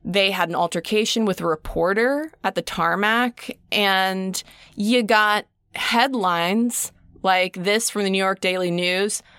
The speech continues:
"The new Charles wasn't ladylike." I mean, so it's it's one of two things. It's either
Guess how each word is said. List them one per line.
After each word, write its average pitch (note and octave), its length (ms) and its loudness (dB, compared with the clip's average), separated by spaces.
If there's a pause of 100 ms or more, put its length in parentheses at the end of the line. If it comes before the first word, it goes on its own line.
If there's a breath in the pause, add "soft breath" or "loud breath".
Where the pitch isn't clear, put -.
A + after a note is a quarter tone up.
(200 loud breath)
"The G#3+ 80 4
new D4 200 4
Charles A3 640 2
wasn't G3 400 0
ladylike." F3+ 1040 2 (680 soft breath)
I A3 100 0
mean, A3 420 0 (400)
so A3+ 200 2
it's - 440 -2 (720)
it's G#3+ 200 -2
one A#3 200 4
of G#3 100 0
two F#3+ 220 0
things. E3+ 540 -2
It's F#3 240 -2
either F3 760 2